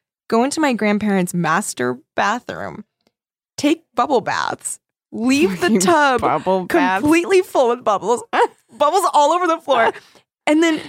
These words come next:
Speaker 1: just take all of their towels, use every single one of their <laughs> towels.
Speaker 2: What?
Speaker 1: And then put them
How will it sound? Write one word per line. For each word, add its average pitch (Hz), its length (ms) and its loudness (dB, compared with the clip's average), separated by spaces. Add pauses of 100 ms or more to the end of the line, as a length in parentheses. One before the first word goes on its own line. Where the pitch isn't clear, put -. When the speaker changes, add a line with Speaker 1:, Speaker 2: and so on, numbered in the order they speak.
Speaker 1:
just - 240 0
take 370 280 2
all - 200 2
of 294 60 -2
their 240 140 -2
towels, 214 560 -2
use 254 320 2
every 262 320 0
single 277 260 -2
one 202 120 -2
of 202 60 0
their 370 100 -2
<laughs> - 0 -
towels. 349 800 -2 (280)
Speaker 2:
What? - 240 0 (1000)
Speaker 1:
And 392 160 2
then 330 140 2
put 381 360 -2
them 269 260 0